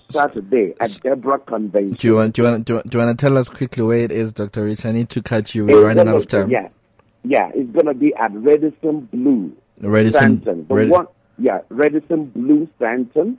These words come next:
Speaker 2: Okay.
Speaker 1: the one that is very close to Hilton.
Speaker 2: Yeah.
Speaker 1: Radisson, and they are actually one of our partners.
Speaker 2: Oh,
Speaker 1: They
Speaker 2: okay.
Speaker 1: believe in what we are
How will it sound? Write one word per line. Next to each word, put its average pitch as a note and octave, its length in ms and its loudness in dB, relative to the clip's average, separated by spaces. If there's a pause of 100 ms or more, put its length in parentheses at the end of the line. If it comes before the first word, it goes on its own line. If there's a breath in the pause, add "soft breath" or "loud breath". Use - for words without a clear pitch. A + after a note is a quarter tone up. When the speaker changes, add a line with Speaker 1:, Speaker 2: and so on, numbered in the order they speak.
Speaker 2:
Okay. G2+ 220 -4
Speaker 1:
the G#2+ 100 4
one D3+ 320 2
that C3+ 160 0
is A#2 140 -4
very D3 280 2
close C3+ 440 0 (140)
to G2+ 100 -4
Hilton. B2 680 -6 (240)
Speaker 2:
Yeah. G#2 140 0
Speaker 1:
Radisson, C3+ 480 0
and C3 200 -2
they F3+ 180 2
are - 220 -4
actually C#3+ 440 -2
one C3 180 0
of A#2+ 160 -8
our G2 120 -4
partners. A2+ 600 -4 (280)
Speaker 2:
Oh, G2+ 180 0
Speaker 1:
They - 60 4
Speaker 2:
okay. G2+ 200 -2
Speaker 1:
believe C3 480 -2
in B2+ 180 -2
what C#3 240 0
we G#2 160 -4
are F#2+ 60 -2